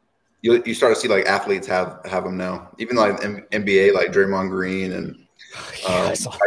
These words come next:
Speaker 2: that.
Speaker 1: Ty-, Tyreek Hill has one. So.
Speaker 2: Oh, does he? Oh, that's right, he does. Yeah, that's right, he does. He said something about, like,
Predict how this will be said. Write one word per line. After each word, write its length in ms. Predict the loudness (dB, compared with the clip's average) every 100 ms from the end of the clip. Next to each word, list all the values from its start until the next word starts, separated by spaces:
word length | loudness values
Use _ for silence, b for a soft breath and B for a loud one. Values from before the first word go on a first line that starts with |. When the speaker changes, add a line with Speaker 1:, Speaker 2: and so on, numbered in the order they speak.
| 2
Speaker 2:
that. 100 | 2 2 2 2 2
Speaker 1:
Ty-, 100 | 4
Tyreek 260 | 6 4 4
Hill 200 | 6 8
has 240 | 6 4
one. 340 | 2 0 0 -4 -10 -14
So. 180 | -2 4
Speaker 2:
Oh, 80 | 4
does 320 | 4 2 2
he? 160 | 2 -6 _ 4
Oh, 200 | 6 6
that's 160 | 4
right, 160 | -2 -4
he 60 |
does. 360 | -4 -6 -6 -6
Yeah, 260 | -6 -6 -8 _ _ _ _ -12
that's 200 | -10 -4
right, 120 | -2
he 60 | -2
does. 420 | -2 0 0 -4
He 220 | -8 -6
said 280 | -2 4 4
something 380 | 4 2 4 6
about, 440 | 8 10 10 10
like, 500 | 8 8 8 4 -10